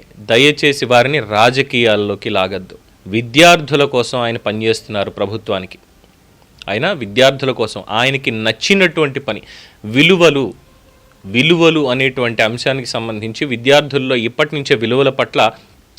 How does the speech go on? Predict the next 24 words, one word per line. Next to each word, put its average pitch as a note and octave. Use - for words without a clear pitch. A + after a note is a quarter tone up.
ఎలాగ C#3
వాళ్ళని C#3
జాగరూకులను C3+
చేయాలి B2
అనేటువంటి A2+
ఒక A#2+
బృహత్తర C#3
కార్యక్రమం A#2
ద్వారా G2
ఒక G2
కొన్ని B2
పుస్తకాలు D#3+
ఆయన A#2+
రచిస్తున్నారు. G#2+
మంచి C3+
మంచి D3
మాటలతోటి G#2
విద్యార్థుల C3+
కోసం C3+
చేస్తున్నారు, A#2
విద్యార్థుల B2+
భవిష్యత్తు A#2
కోసం A2
చేస్తున్నారు. G2